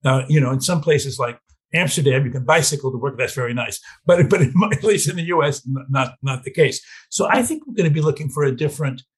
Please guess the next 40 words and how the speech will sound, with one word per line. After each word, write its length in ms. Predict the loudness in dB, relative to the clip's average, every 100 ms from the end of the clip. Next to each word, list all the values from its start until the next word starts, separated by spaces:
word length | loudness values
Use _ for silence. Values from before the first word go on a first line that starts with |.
| _ _ _ 2
a 80 | 6
much 320 | 6 4 0
more 160 | 0
f-, 140 | 0 -2
distributed 840 | -4 -2 -2 0 2 2 2 0 0
architecture 920 | -2 -2 -4 -4 -4 -6 -6 -8 -12 _ _ _ 2
of 240 | 2 2
a, 300 | 0 0 -4 _ _
of 140 | -2 0
a 280 | -2 -4
campus 380 | -4 -2 0 0
where 120 | 0 2
you'd 160 | 0
say, 180 | 0 2
"Look, 300 | 2 0 -2 _ _ _
our 160 | 2 6
building 360 | 6 6 4
is, 180 | 0 -4 -6
we 120 | 0
have 100 | 0
a 60 |
headquarters 500 | 0 -2 0 0 0
in 160 | -2 -2
the 80 | 0
city, 260 | -2 -2 -2
but 160 | -4
we 100 | -4 -2
have, 220 | 0 2
like, 200 | 0 -2
six 320 | -6 -6 -4
or 60 | -4
seven 340 | -2 0 -2
satellite 520 | -2 -4 -4 -4 0
offices 640 | 0 0 -2 -6 -4 -6 -8 -20 -20 _
in 140 | 4 6
various 560 | 8 8 6 4 -4 _ -6
sub-communities 800 | 0 2 0 -2 -4 -2 -2 0
around 400 | 0 0 -2 -2
our 220 | 0 0
area." 460 | 0 -2 -2 -6 -16